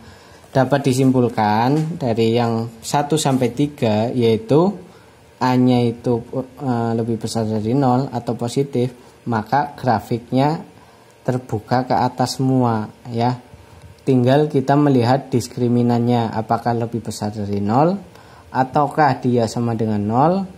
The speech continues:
atau yang terakhir dia kurang dari nol, ya. A-nya positif semua. Kalau diskriminannya lebih besar dari nol, berarti dia memotong sumbu X di dua titik. Tetapi jika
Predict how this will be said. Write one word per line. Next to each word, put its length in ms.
atau 300
yang 240
terakhir 400
dia 260
kurang 400
dari 320
nol, 420
ya. 240
A-nya 640
positif 400
semua. 480
Kalau 420
diskriminannya 800
lebih 240
besar 240
dari 240
nol, 320
berarti 320
dia 240
memotong 560
sumbu 320
X 320
di 160
dua 240
titik. 400
Tetapi 360
jika 640